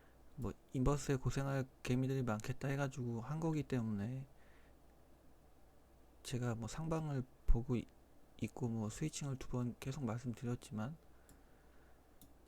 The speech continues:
상방, 아니, 하방을 좀 갔으면 좋겠다, 방송의 취지 맞게.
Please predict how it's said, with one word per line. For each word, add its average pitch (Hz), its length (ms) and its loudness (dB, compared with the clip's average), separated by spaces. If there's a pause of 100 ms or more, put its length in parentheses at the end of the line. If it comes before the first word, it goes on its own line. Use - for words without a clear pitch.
(2750)
상방, 139 480 0
아니, 113 160 -2
하방을 143 480 -4
좀 131 160 -4
갔으면 131 400 -4
좋겠다, - 440 -4
방송의 113 380 -2
취지 - 300 -6
맞게. 110 560 -6